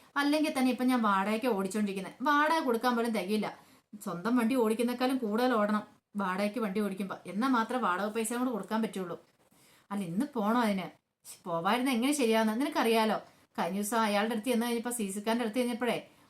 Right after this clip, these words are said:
ഒരു ബാഗ് നിറച്ചുവാ കാറിന്റെ കീ കിടക്കുന്ന സി സി പിടിച്ചിട്ടിരിക്കുന്നെ. അതുപോലെ എന്റെ വണ്ടിയും കൊണ്ടുപോയ അയാള്. അതിനേക്കാളും ഭേദം ഇപ്പഴും ഇച്ചിരി കഷ്ടപ്പെടുന്നല്ലേ നല്ലത്. എനിക്കിഷ്ടമുണ്ടായിട്ടല്ല,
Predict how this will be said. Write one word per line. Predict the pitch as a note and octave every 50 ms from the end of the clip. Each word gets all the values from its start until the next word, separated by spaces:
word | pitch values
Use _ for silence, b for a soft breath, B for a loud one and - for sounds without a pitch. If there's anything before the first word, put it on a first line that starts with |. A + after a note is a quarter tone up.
| B B -
ഒരു | D4 E4+
ബാഗ് | C4+ A3+ G#3+ F3+ F#3 G3+ A#3 C4+ C#4+ C#4
നിറച്ചുവാ | A#3+ A3+ A3 - - C#4+ A#3 E3 - - - - -
കാറിന്റെ | G3 F#3+ G3 G#3+ A#3+ A#3
കീ | A3+ G3+ F#3 G#3
കിടക്കുന്ന | A3+ A3 G#3+ G#3+ G#3 G#3
സി | G#3 - F#3 E3 E3+
സി | E3+ A#3+
പിടിച്ചിട്ടിരിക്കുന്നെ. | G#3 A3 G#3 - A3+ G#3 A3 G#3+ G#3 G#3 G3 F#3+ - - -
അതുപോലെ | E3+ E3+ E3+ F3+ F#3+ A3+
എന്റെ | G#3 F3+ F3+ F#3 A#3
വണ്ടിയും | B3+ A3+ G#3+ G#3 B3+ C4+
കൊണ്ടുപോയ | B3+ G#3+ G3 G#3 G#3
അയാള്. | G#3 G3+ G3 F#3+ F#3+ F#3 - B B B B B B -
അതിനേക്കാളും | G4+ D#4 D#4 E4 E4 - E4 E4 E4+ D4+
ഭേദം | B3 A#3 A#3 B3
ഇപ്പഴും | A3 - - C4+ C4+
ഇച്ചിരി | G#3+ A#3+ B3+
കഷ്ടപ്പെടുന്നല്ലേ | B3 A#3 G#3 - - G3+ G3 A3+ A#3+ B3 A#3+ G#3+ A3
നല്ലത്. | G#3+ G#3 F#3+ F3+ F#3+ F#3+ F3 - - - _ _ _ _ _ _ - G3+ B B B B B B
എനിക്കിഷ്ടമുണ്ടായിട്ടല്ല, | E3+ E3 - - B3 A#3+ - - A#3+ A#3+ A#3+ A#3+ A#3+ C4 B3+ B3+ A3 G3 F#3+ - -